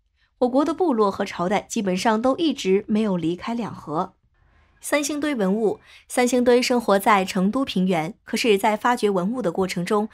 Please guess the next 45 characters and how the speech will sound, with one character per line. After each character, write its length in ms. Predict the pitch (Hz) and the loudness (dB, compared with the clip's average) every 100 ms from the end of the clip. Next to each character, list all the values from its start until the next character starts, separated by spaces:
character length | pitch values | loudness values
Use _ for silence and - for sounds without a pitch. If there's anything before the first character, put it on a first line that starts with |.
| - - | -14 -20
考 180 | - 262 | 2 4
古 140 | 277 240 | 4 2
学 160 | 214 | 0
家 200 | 220 247 | 2 0
发 200 | 254 262 | 2 0
现 240 | 269 240 - | 0 -2 -2
里 100 | 208 | 0
面 160 | 233 | 0
有 120 | 247 175 | 0 -2
不 180 | 277 | -4
少 160 | 247 143 | -2 -2
贝 180 | 127 208 | -4 -6
壳， 340 | - 160 190 - _ | -4 -4 -4 -6 _
还 200 | - 214 | -4 0
有 200 | 226 180 | 2 2
象 220 | 196 269 | 0 -2
牙 120 | 202 175 | -2 -4
的 120 | 214 | -6
化 180 | 269 202 | -6 -4
石。 360 | - 170 180 _ _ - _ | -4 -4 -6 _ _ -20 _
在 200 | - 277 | 0 0
成 180 | 262 254 | 0 -2
都 100 | 285 | -2
平 200 | 277 240 | -2 0
原 120 | 226 | 0
上， 280 | 226 240 - | 2 2 0
他 140 | - 240 | -4 0
们 200 | 240 220 | 2 0
哪 180 | 175 | -2
来 180 | 165 185 | -4 -2
那 160 | 269 320 | 0 0
么 100 | 190 | -2
多 140 | 190 | -2
的 80 | 175 | -4
贝 140 | 190 | -4
壳？ 380 | 170 - 160 165 _ _ _ _ _ _ _ _ _ _ _ _ _ - | -6 -6 -4 -6 _ _ _ _ _ _ _ _ _ _ _ _ _ 0
有 120 | 277 | 2
三 180 | 339 349 | 2 2
种 160 | 294 | 0
说 160 | 233 254 | 2 2
法 220 | 254 202 | 4 2
可 140 | 185 | 2
以 100 | 214 | -2
解 180 | 226 185 | 0 -4
答。 340 | 160 156 160 | -2 -4 -6